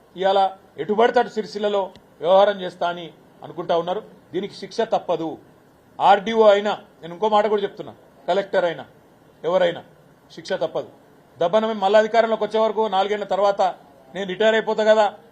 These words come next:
నాదేంది అనుకుంటే నీ దగ్గరికి వెళ్ళి రికవరీ చేపిస్తా అని కూడా చెప్తా ఉన్నా. ఇడిచిపెట్టను, ఇది పద్ధతి కాదు. ఏదైనా ఒక పద్ధతి ప్రకారం నడవాలి తప్ప మేము పదేళ్ళు ఉన్నాం ఇక్కడ, మాకు చేత కాదా ఇట్లాంటి పనులు చేసుడు? ఇవాళ అధికారం రాగానే కళ్ళు నెత్తికెక్కి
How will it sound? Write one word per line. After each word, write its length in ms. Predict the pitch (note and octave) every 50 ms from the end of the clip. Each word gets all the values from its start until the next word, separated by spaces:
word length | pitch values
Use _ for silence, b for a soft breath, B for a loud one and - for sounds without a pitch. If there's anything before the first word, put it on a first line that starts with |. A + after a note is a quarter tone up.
| _ _ -
నాదేంది 440 | D3 E3+ G3 G3+ A3 A3 A3 A3
అనుకుంటే 380 | G#3 G3+ - G3 G3+ - A3 A#3+ C4 - - - - - - -
నీ 140 | C#3 F3+ G#3
దగ్గరికి 340 | G3+ A3+ G3+ G#3+ G#3 G#3+ A3+
వెళ్ళి 140 | A3 A3
రికవరీ 380 | G3+ F#3+ F#3 - G#3 G#3+ G#3+ A3 G#3+ G3+
చేపిస్తా 300 | G#3 G#3 G3+ E3 - G3+
అని 100 | F#3 F3+
కూడా 140 | F3+ E3+ D#3 D3+
చెప్తా 180 | - - D#3 C3
ఉన్నా. 120 | A#2+ G#2+ - - - _ _ _ _ - -
ఇడిచిపెట్టను, 480 | D3 - - D3 F3+ E3+ - C#3 G#2+ - - _ _ _ _ _ _ _ _ _ - -
ఇది 80 | D3+
పద్ధతి 360 | D#3+ - E3+ F3 G#3 G#3 G#3+ F#3
కాదు. 260 | G3 G3+ G3+ G3 - - - - _ _ _ _ _ _ _ _ _ _ _ _ _ _ -
ఏదైనా 340 | C3+ F3 G3 G#3 G#3+ G#3+ A3
ఒక 120 | G#3 G3
పద్ధతి 360 | F#3+ - - F3+ E3+ G#3+ G#3+ -
ప్రకారం 300 | G3+ G3+ G3+ G#3 G3+ G3+
నడవాలి 280 | F#3+ F#3 F#3 F#3 F3+ F3+ F3+
తప్ప 120 | F3 - G3 F#3+ F3 - - - _ _ _ -
మేము 160 | D#3 F3+ F3+ -
పదేళ్ళు 300 | F3 F3 F3+ G3+ A3+ A#3 A3+
ఉన్నాం 140 | A3+ A3 G#3 G#3
ఇక్కడ, 140 | - E3+ C#3 - - _ _ _ _ _ _ -
మాకు 140 | D#3+ E3+ - F3+
చేత 140 | F3+ F#3 G3+ F#3+
కాదా 160 | G3 F#3+ F#3+ F3+
ఇట్లాంటి 280 | E3+ E3+ E3+ E3 E3
పనులు 200 | E3+ E3+ F#3 G3 G3
చేసుడు? 240 | G3+ G3 G#3 A3 - - _ _ _ _ _ _ _ _ _ _ _ -
ఇవాళ 340 | E3 F#3+ G3 G3 F#3+ F3+ F3+ - - _ _ _ - -
అధికారం 420 | D3 F#3 G3 - G#3 G3+ G3+ G3 F#3+ G3
రాగానే 240 | G3 G3 G3 G3+ G3 -
కళ్ళు 160 | E3+ E3 G3 G3+ G3
నెత్తికెక్కి 540 | F#3 - F#3+ - G3+ F#3 - F#3 F#3 F#3+